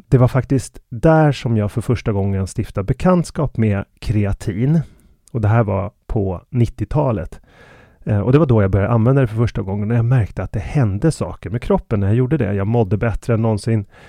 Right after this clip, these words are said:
Jag började växa och b-, kunna bygga muskler. Och det var naturligtvis inte bara på grund av kreatin. Jag var ju nybörjare. Men kreatin blev en väldigt viktig del av träningen för mig. Och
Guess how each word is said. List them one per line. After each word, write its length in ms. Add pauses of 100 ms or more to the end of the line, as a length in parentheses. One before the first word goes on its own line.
(220)
Jag 160
började 220
växa 480 (300)
och 320
b-, 240
kunna 260
bygga 240
muskler. 480 (960)
Och 80
det 60
var 100
naturligtvis 460
inte 160
bara 200
på 120
grund 200
av 40
kreatin. 580
Jag 100
var 100
ju 60
nybörjare. 600 (200)
Men 280 (260)
kreatin 480
blev 200
en 60
väldigt 240
viktig 540 (540)
del 340
av 120
träningen 520
för 100
mig. 360 (140)
Och 360